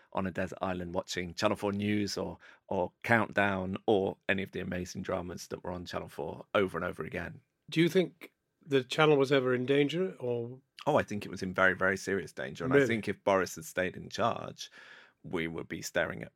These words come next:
Speaker 1: privatisation now, because I think there were various forces within his government that really, really wanted it. But he went,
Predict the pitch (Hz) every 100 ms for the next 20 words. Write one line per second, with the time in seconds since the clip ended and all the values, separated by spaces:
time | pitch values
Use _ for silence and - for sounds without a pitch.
0 | _ 95 90 - 71 90 87 - - -
1 | - - 90 90 82 - 76 - - 82
2 | 90 92 87 78 - - 95 - - 87
3 | 85 90 95 - 107 101 85 95 76 -
4 | 85 95 87 82 92 - 104 107 - -
5 | - - - - - - - - _ -
6 | 101 - 85 - - - 101 92 90 107
7 | -